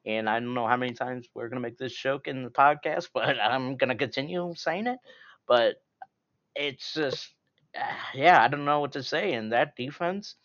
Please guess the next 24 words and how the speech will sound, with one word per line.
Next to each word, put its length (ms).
uh, 280
they 140
kinda 240
woke 240
up 180
too. 400
And, 180
you 80
know, 240
it's 220
always 320
about 340
going 340
into 300
the 120
half 460
and 140
making 300
those 240
key 280
adjustments, 800
and 320
that's 280
what, 320